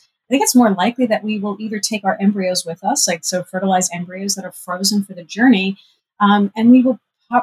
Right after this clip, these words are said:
probably gestate them in artificial wombs. So when we're ready to have the kids,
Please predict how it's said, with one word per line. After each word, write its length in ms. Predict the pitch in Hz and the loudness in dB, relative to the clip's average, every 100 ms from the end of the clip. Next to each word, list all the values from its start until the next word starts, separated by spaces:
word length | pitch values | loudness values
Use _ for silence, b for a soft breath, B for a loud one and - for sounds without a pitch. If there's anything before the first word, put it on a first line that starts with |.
| - | 0
probably 300 | 277 359 233 | -2 2 0
gestate 600 | - 220 294 - 226 196 | 2 2 2 0 -4 -6
them 200 | 170 170 | -10 -10
in 140 | 175 190 | -8 -4
artificial 520 | 202 202 196 190 190 | -2 -2 -6 -8 -4
wombs. 560 | 185 247 180 151 - - _ | 2 4 2 -4 -6 -6 _
So 280 | - - 202 | 0 2 6
when 180 | 208 208 | 6 6
we're 140 | 220 | 6
ready 240 | 202 269 208 | 4 4 4
to 80 | |
have 400 | 180 208 214 202 | 2 4 4 4
the 80 | 196 | -2
kids, 600 | - 202 226 185 196 - | -6 -2 -2 -2 -2 -4